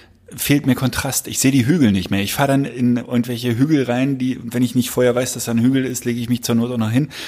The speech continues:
Alles ganz doof. Und dieses Jahr hat's, äh, von fünf Skitagen, glaub ich, an zweien ein bisschen, äh, geschneit, so dass ich die Brille brauchte und es war wieder dasselbe wie immer. Und ich hab, äh, dann irgendwie auch die Skier am letzten Tag irgendwie mittags schon abgeschneit und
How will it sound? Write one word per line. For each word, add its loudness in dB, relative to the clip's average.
Alles -4
ganz -6
doof. -8
Und 4
dieses 2
Jahr 2
hat's, -2
äh, -4
von -2
fünf -4
Skitagen, -2
glaub -2
ich, -6
an -2
zweien 2
ein 0
bisschen, 0
äh, -8
geschneit, -4
so -6
dass -6
ich -6
die -2
Brille 2
brauchte 0
und 0
es -2
war 2
wieder -2
dasselbe -6
wie -4
immer. -8
Und -4
ich -2
hab, -8
äh, 0
dann -4
irgendwie -10
auch -12
die -10
Skier 2
am -4
letzten -6
Tag -4
irgendwie -2
mittags 2
schon 0
abgeschneit -4
und -4